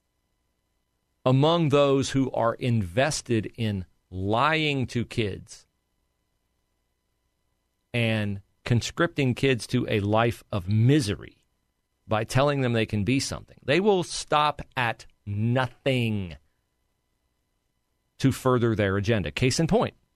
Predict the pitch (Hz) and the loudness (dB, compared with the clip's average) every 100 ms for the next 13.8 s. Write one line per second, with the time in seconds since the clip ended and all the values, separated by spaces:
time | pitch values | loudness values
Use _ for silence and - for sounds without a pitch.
0 | _ _ _ _ _ _ _ _ _ _ | _ _ _ _ _ _ _ _ _ _
1 | _ _ _ _ _ _ _ _ _ _ | _ _ _ _ _ _ _ _ _ _
2 | 151 143 233 185 - 165 147 107 127 - | 2 2 2 0 2 2 2 2 -2 -2
3 | - 120 104 123 113 110 - - - 175 | -2 0 0 0 0 -4 -10 -10 0 0
4 | 151 - _ _ _ _ _ _ _ _ | 0 -4 _ _ _ _ _ _ _ _
5 | _ _ _ _ _ _ _ _ _ _ | _ _ _ _ _ _ _ _ _ _
6 | - 127 156 156 135 131 120 123 131 110 | 0 4 6 4 2 2 2 2 2 2
7 | 110 - 101 - 95 90 131 120 135 185 | 0 -2 -6 -2 -2 0 0 2 0 -2
8 | - 127 120 131 117 107 110 131 139 131 | 0 2 2 2 2 4 2 2 -2 -2
9 | 98 101 117 - 135 - 107 104 107 107 | -2 0 0 0 -2 -2 -2 0 2 0
10 | 98 110 110 98 139 - _ _ _ _ | 2 2 2 0 -2 -6 _ _ _ _
11 | _ _ _ 127 120 143 143 131 107 139 | _ _ _ -4 0 2 2 0 0 2
12 | 156 135 123 139 135 156 180 190 107 78 | 0 0 2 0 0 -2 0 0 -2 -6
13 | 78 87 101 101 101 - - | -8 -8 -8 -6 -6 -4 -4